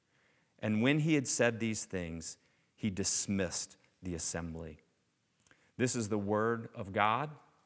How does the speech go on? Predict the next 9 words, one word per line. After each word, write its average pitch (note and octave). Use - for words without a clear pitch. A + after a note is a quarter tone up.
Thanks G#2+
be G#2
to F#2+
God. F2
You G#2+
guys F#2+
can F#2
be F#2
seated, G2+